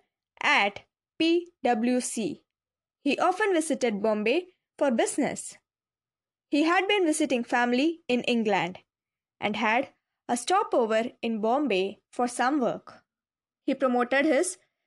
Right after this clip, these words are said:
sister-in-law's painting on the side because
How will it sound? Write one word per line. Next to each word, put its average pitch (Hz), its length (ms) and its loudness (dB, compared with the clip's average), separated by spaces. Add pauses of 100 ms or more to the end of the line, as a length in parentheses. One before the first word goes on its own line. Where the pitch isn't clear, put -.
sister-in-law's 269 880 0
painting 240 520 0 (400)
on 359 200 2
the 339 100 2
side - 400 -4 (400)
because 208 420 -2